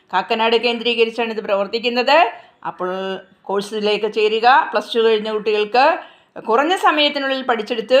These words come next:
വിജയിച്ച്, ഏഹ്, മാധ്യമ ലോകത്ത് വിവിധ തലങ്ങളിൽ പ്രവർത്തിക്കുവാനായിട്ട് നിങ്ങൾ തൊണ്ട തൊഴിലാളികളായിട്ട് പ്രവർത്തിക്കാൻ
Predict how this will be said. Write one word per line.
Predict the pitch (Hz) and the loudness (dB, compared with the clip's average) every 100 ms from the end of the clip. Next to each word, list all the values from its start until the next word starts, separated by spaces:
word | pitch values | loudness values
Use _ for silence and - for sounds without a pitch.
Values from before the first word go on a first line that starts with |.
| 349 | 2
വിജയിച്ച്, | 247 226 233 220 262 302 427 - _ _ | 0 0 -2 0 2 4 2 -8 _ _
ഏഹ്, | - 190 185 185 190 | -4 0 2 2 4
മാധ്യമ | 226 254 247 349 | 4 4 4 2
ലോകത്ത് | 359 320 254 254 208 - - | 4 4 4 0 -4 -8 -10
വിവിധ | 196 208 233 294 294 - - | -10 -6 2 2 2 -2 -2
തലങ്ങളിൽ | 214 208 240 311 302 240 - - | 0 2 2 2 2 2 -2 -6
പ്രവർത്തിക്കുവാനായിട്ട് | 202 202 202 233 233 240 226 196 175 - - _ _ _ 220 | -2 0 -2 -6 0 2 2 2 -2 -6 -10 _ _ _ -4
നിങ്ങൾ | 247 254 | 0 2
തൊണ്ട | 262 277 311 | 4 4 2
തൊഴിലാളികളായിട്ട് | 330 311 294 269 262 247 247 240 | 4 4 6 4 6 6 4 2
പ്രവർത്തിക്കാൻ | 226 202 214 247 220 302 | 2 2 0 -4 -2 0